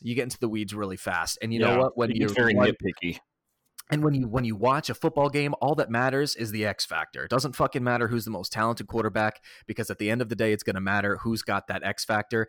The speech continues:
Speaker 1: that you can't, you, you can't put in Madden. You just can't put that in Madden.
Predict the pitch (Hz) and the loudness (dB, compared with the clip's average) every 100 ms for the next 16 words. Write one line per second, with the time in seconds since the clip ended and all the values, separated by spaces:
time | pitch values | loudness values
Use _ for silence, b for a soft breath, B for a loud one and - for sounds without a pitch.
0 | B - 107 104 - - 110 110 - _ | B -6 -4 -6 -10 -6 -2 -2 -4 _
1 | _ _ _ - 113 107 113 - 131 123 | _ _ _ -8 -6 -6 -8 -4 -2 -4
2 | - _ _ - 95 95 95 87 85 - | -6 _ _ -4 -2 -4 -4 -4 -4 -6
3 | - - _ _ _ 110 113 - 123 - | -14 -20 _ _ _ -4 -2 -2 -2 -2
4 | - 90 82 76 - 67 | -4 -4 -6 -10 -12 -18